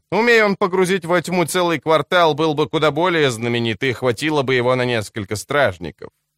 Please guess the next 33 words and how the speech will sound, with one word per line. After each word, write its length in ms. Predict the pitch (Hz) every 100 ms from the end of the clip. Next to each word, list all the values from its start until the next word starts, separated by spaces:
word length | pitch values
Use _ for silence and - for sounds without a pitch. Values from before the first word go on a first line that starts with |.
| _ _ -
«Я 380 | 160 104 123 135
получил 520 | - 170 156 - 139 127
распоряжение 640 | 123 139 135 117 143 143
от 100 | 117
старшего 480 | - 131 113 151 143
фонарщика, 720 | 170 190 202 - 110 - 98
добрый 320 | 95 107 95
господин». 540 | 92 - - 95 98 - _ _ _ _ 107
Вор 320 | 120 143 135
склонил 560 | - 143 135 123 110
голову. 480 | 113 101 64 58 50 _ _ _ _ -
«Мы 220 | 165 185
должны 420 | 170 165 147 175
войти 300 | 165 156 156
в 60 | 147
квартал 480 | 147 135 - 160 170
и 40 |
зажечь 480 | 127 127 131 123 -
все 220 | - 151
лампы, 520 | 156 175 156 110 113
как 240 | - 131 -
во 120 | 143
всякий 340 | - 139 131
вечер. 460 | 131 175 - 104 87 _ _
Так 300 | - 139 -
он 120 | 185 208
мне 140 | 190
сказал. 500 | - 147 123 110 - _ _ _ -
Я 220 | 104 127
ничего 380 | 147 143 156 165
не 120 | 160
знаю, 300 | 139 165 214
господин». 520 | 202 - 160 98 82